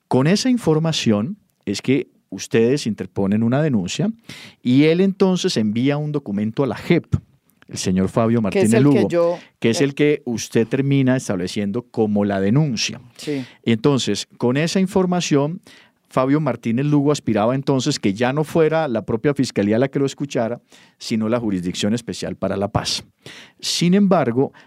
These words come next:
Speaker 1: los soportes probatorios que tenía Martínez Lugo eran solamente testimoniales, porque la fiscalía había podido, con el tiempo, desaparecer cualquier rastro de información. Entonces, finalmente,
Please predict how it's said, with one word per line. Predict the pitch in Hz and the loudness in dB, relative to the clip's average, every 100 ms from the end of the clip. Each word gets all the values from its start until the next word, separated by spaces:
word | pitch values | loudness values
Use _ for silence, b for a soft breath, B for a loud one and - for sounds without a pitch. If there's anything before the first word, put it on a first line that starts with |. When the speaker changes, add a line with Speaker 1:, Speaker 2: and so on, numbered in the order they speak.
| b _ | b _
Speaker 1:
los | 117 113 117 - | 0 2 0 0
soportes | 113 - 151 151 180 175 | -2 0 0 0 -4 -4
probatorios | - 113 110 - 127 127 156 - | -2 0 0 2 2 2 0 -2
que | 101 | -4
tenía | 98 101 107 | -2 0 0
Martínez | 139 107 113 107 123 | 0 -4 -2 -2 0
Lugo | 131 120 131 B B B B _ 131 | 0 0 -2 B B B B _ -2
eran | 131 143 | 0 -2
solamente | - 147 151 147 147 151 | -2 0 0 -2 -2 -2
testimoniales, | 104 - 101 95 135 196 104 - | -2 -4 -2 0 2 0 -2 -2
porque | - 120 - 104 | 0 0 0 -2
la | 95 | -2
fiscalía | 104 - 98 104 117 135 | -4 -4 -2 0 0 -2
había | 135 135 | -2 -4
podido, | 131 139 131 113 113 123 | -2 0 2 2 2 0
con | - 123 | 0 0
el | 131 | 0
tiempo, | - 107 95 113 b b b | -2 -2 -4 -12 b b b
desaparecer | - 101 98 - 98 - 110 | -10 -8 -6 -4 -2 0 0
cualquier | - 120 113 117 110 | 2 0 0 0 2
rastro | 120 113 - 113 107 | 0 -2 -2 -4 -2
de | |
información. | 92 - 85 - - 69 - B B B B B | -4 -6 -10 -8 -8 -8 -12 B B B B B
Entonces, | 117 107 156 147 185 - b b b - | 0 4 4 4 2 0 b b b -4
finalmente, | - 123 139 196 196 143 - 180 311 | 0 2 2 2 2 0 -2 -2 -2